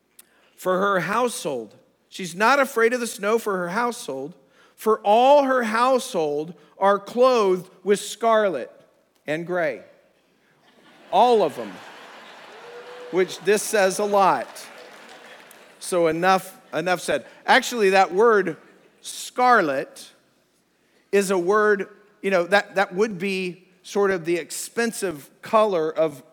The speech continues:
clothes back in the day. But this word has, carries another meaning, wh-, which means double or two coats or double thickness.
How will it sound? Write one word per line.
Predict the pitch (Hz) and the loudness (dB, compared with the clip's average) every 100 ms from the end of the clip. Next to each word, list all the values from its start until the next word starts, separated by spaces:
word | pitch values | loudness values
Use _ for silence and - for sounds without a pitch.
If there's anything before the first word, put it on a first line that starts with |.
| _ | _
clothes | - 220 208 160 131 | -2 0 0 -2 -4
back | 170 170 | -4 -4
in | 151 | -8
the | |
day. | 135 160 127 104 - _ _ _ _ | -4 -4 -4 -10 -20 _ _ _ _
But | 190 196 | -6 -2
this | 202 - _ | -2 -4 _
word | 180 220 233 | -2 0 2
has, | 202 233 208 | 2 0 -4
carries | - 254 277 208 | -4 -2 -2 -4
another | 214 220 202 | -2 -2 -2
meaning, | 190 247 202 170 - | -2 -2 -4 -6 -10
wh-, | 160 185 | -10 -8
which | 180 190 180 | -6 -6 -6
means | 190 190 175 - _ _ 156 | -8 -6 -8 -12 _ _ -8
double | 139 240 180 139 131 | 2 2 2 -2 0
or | 180 175 156 - | 0 0 -4 -8
two | - 262 240 | -6 -6 -6
coats | - 180 131 - - - | -6 -4 -4 -8 -16 -12
or | 170 175 170 151 - _ _ _ - 135 | -6 -2 -2 -4 -10 _ _ _ -16 2
double | 208 214 208 | 4 4 0
thickness. | - 220 - 143 107 - - | 0 -4 -4 -16 -14 -14 -14